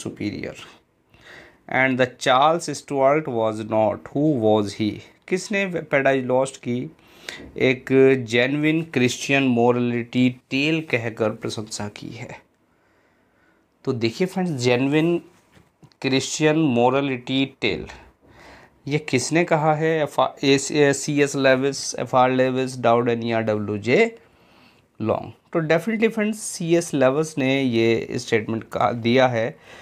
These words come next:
उन्होंने इसकी प्रशंसा की है क्रिश्चियन मोरालिटी टेल कह के। Who argued that Milton deserved the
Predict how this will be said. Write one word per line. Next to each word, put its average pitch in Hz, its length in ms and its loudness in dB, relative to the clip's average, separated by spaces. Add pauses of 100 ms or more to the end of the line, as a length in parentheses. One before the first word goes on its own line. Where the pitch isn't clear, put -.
(260)
उन्होंने 117 420 0
इसकी 113 300 -4
प्रशंसा 113 500 -2
की 120 240 -2
है 113 260 2
क्रिश्चियन 120 600 0
मोरालिटी 113 1080 0
टेल 101 280 -8
कह 113 260 -14
के। - 440 -20 (2500)
Who 170 240 2
argued 175 380 -2
that 170 180 -2
Milton 151 460 4
deserved 147 400 2
the 147 100 0